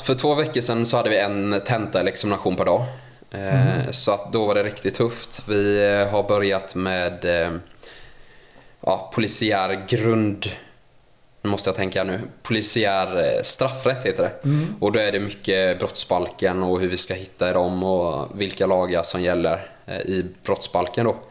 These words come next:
Speaker 2: Just det.
Speaker 1: Eh, men sen i, eh, för två veckor sedan där så hade vi en tenta eller examination per dag. Och en dag så var det examination i, eh, fysiska tekniker. Eh, en i vapen, en i akutsjukvård och sen, eh, polislagen.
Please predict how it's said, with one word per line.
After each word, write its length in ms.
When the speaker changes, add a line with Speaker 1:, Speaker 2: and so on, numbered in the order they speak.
Speaker 2:
Just 280
det. 220
Speaker 1:
Eh, 60
men 160
sen 340
i, 400
eh, 80
för 100
två 180
veckor 260
sedan 200
där 100
så 120
hade 140
vi 100
en 200
tenta 240
eller 140
examination 540
per 140
dag. 340
Och 240
en 260
dag 200
så 140
var 160
det 220
examination 760
i, 380
eh, 100
fysiska 380
tekniker. 640
Eh, 340
en 120
i 60
vapen, 580
en 180
i 40
akutsjukvård 1080
och 240
sen, 380
eh, 200
polislagen. 920